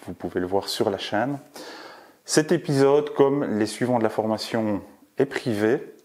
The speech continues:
Si vous pouvez le regarder, c'est que vous avez souscrit à cette première formation de menuiserie avec la charpenterie et je vous en remercie chaleureusement. On va rentrer tout de suite dans le vif du sujet et on va parler de la conception de ce banc de scie radial.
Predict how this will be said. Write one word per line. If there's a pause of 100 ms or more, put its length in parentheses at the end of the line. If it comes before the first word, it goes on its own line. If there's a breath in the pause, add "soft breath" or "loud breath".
(180)
Si
vous
pouvez
le
regarder,
c'est
que
vous
avez
souscrit
à
cette
première
formation
de
menuiserie (460 loud breath)
avec
la
charpenterie
et
je
vous
en
remercie
chaleureusement. (720 loud breath)
On
va
rentrer
tout
de
suite
dans
le
vif
du
sujet (120)
et
on
va
parler
de
la
conception (180)
de
ce
banc
de
scie
radial.